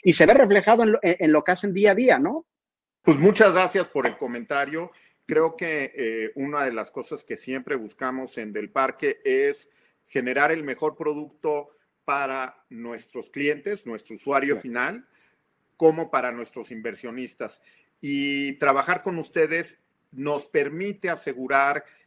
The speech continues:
Speaker 2: que el producto para el cliente final sea el correcto y que siempre tratemos de estar, ustedes siempre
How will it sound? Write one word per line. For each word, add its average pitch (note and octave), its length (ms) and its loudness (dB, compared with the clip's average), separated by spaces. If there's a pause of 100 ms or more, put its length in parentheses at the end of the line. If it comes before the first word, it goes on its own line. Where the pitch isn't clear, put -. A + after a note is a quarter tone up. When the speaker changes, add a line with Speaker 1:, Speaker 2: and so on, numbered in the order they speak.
(180)
Speaker 2:
que C3+ 100 -2
el B2 140 -4
producto D#3 1000 -4
para A#2 220 -4
el A#2 140 -10
cliente D3 360 -8
final C3 580 -4 (320)
sea C3+ 480 0
el B2 160 -10
correcto C3+ 720 -10 (340)
y C3 140 -10
que C3 200 -6
siempre D#3 540 -4
tratemos C#3 560 -6
de A#2+ 60 -8
estar, C3 400 -2
ustedes C#3 320 -6
siempre D3 480 -8